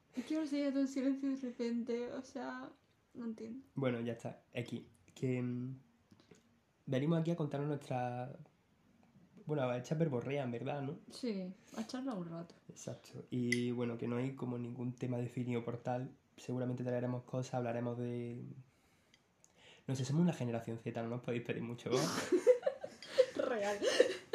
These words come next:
Speaker 2: Además, estáis sobre, en una cama. Esto ya no es ni serio.
Speaker 1: No.
Speaker 2: Por mucho que no queramos tomar como así de serio.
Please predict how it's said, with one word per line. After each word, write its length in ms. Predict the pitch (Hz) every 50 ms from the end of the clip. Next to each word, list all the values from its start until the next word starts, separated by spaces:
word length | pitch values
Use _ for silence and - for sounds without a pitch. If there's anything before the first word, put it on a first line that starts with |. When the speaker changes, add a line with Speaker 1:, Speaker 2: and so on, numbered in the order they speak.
| 381 - - - - - - - - - - - - - - - - - _ _ _ _ _ -
Speaker 2:
Además, 280 | 135 131 127 127 135 143
estáis 200 | 143 - 143 143
sobre, 300 | 226 233 202 147 - -
en 120 | 139 135 139
una 180 | 160 165 127
cama. 300 | - 113 120 120 110 - -
Esto 180 | 131 127 -
ya 120 | 165 170 165
no 120 | 170 165
es 60 | 175
ni 140 | 185 151 127
serio. 480 | 135 - 123 123 123 123 117 110 - - _ _ _ _
Speaker 1:
No. 160 | 240 254 214 175
Speaker 2:
Por 100 | 131 123
mucho 220 | 127 131 127 165
que 80 | 147 135
no 60 | 123
queramos 260 | 123 120 120 123 123
tomar 220 | - 120 117 117 -
como 160 | - 123 113
así 160 | 117 - 117
de 80 | 117 117
serio. 320 | - 117 117 117 - -